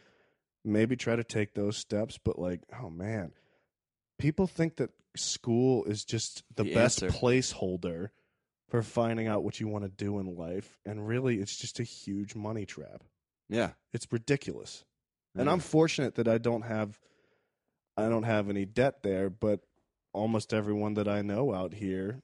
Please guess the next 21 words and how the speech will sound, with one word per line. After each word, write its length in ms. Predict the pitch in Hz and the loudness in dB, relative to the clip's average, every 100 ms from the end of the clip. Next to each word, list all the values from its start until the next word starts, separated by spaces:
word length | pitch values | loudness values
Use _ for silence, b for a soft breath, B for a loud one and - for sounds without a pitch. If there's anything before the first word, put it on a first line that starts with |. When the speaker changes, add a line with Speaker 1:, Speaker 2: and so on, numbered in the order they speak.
| _ - | _ -2
Speaker 1:
either 280 | 104 104 | 0 0
has 300 | 101 98 104 | -2 -2 -2
student 440 | - - 123 131 123 | -4 -4 -4 -6 -4
debt 260 | 127 135 - - | 0 0 -2 -4
or, 480 | 95 98 98 107 110 - _ _ _ _ _ _ _ 104 | -2 0 0 -2 -6 -20 _ _ _ _ _ _ _ -4
like, 180 | 92 - _ _ _ - | -4 -6 _ _ _ -6
didn't 220 | 113 110 | -4 -2
go 140 | 113 | 0
to 80 | 120 | 0
college 400 | - 92 82 67 | -2 -6 -6 -10
for 140 | - 82 | -12 -10
most 340 | 80 - - | -8 -10 -10
of, 80 | 82 _ _ _ _ | -14 _ _ _ _
you 140 | 101 | -8
know, 260 | 92 82 - _ _ _ _ _ _ _ | -8 -8 -12 _ _ _ _ _ _ _
what 220 | 101 - | -2 -2
you 120 | 98 | -4
would 180 | 95 87 | -4 -6
think 200 | 92 90 | -10 -8
of, 120 | 90 b b b | -12 b b b
like, 120 | - | -4